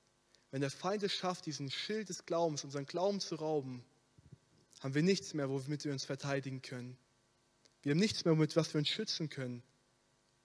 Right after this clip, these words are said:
Wir sind eine offene Zielscheibe. Deswegen versucht der Feind, auch in dieser Zeit, bei so vielen Menschen sieht man es, dass der Glaube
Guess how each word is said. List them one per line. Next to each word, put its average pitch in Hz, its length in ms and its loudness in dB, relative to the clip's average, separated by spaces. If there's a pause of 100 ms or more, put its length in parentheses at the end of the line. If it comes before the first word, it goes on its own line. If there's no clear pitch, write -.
(1800)
Wir 147 100 2
sind 156 340 0
eine 151 200 2
offene 196 320 4
Zielscheibe. 135 840 -2 (1400)
Deswegen 175 420 6 (160)
versucht 160 500 0
der 175 100 4
Feind, 143 460 -4
auch 156 160 0
in 180 100 4
dieser 202 300 2
Zeit, 135 540 -4 (960)
bei 143 120 6
so 202 160 6
vielen 208 220 4
Menschen 196 380 4
sieht 202 220 -4
man 156 140 0
es, 139 120 -4
dass 147 160 -6
der 139 80 -4
Glaube 170 680 2